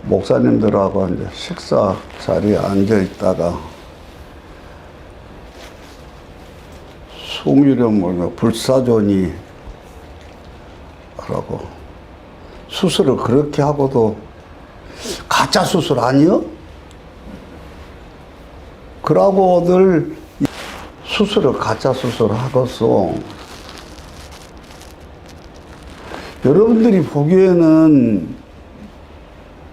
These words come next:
내가 송일영 목사 어떻게 저렇게 축복을 받을까?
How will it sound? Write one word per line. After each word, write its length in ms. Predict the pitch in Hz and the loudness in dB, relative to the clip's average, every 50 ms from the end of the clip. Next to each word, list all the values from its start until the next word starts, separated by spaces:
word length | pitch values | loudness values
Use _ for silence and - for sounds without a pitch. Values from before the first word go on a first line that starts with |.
| - - - - - - - - - - - - | -20 -20 -20 -20 -20 -20 -20 -20 -20 -20 -20 -4
내가 200 | - 180 175 165 | 0 2 2 2
송일영 440 | - - 226 226 226 240 233 214 196 185 | 2 2 2 2 2 4 4 4 2 2
목사 560 | 165 143 - - 151 151 147 135 127 127 - - - - - - - - - - - - - - - - - - - - - - - - - - - - - - - - - - | 0 0 0 2 4 4 4 4 2 0 -2 -4 -8 -18 -20 -20 -20 -20 -20 -20 -20 -20 -20 -20 -20 -20 -20 -20 -20 -20 -20 -20 -20 -14 -10 -8 -6 -6 -6 -8 -12 -14 -6 -4
어떻게 280 | - 247 381 320 220 - | -2 0 2 2 2 2
저렇게 340 | - 220 208 208 202 165 | 2 2 2 2 2 0
축복을 440 | - - 285 285 - 269 226 185 156 | 0 0 -2 -2 0 0 0 0 0
받을까? 800 | 143 - 139 156 170 165 - 165 156 147 135 127 113 98 87 - | 0 0 0 0 0 0 0 2 2 4 4 4 2 0 -2 -8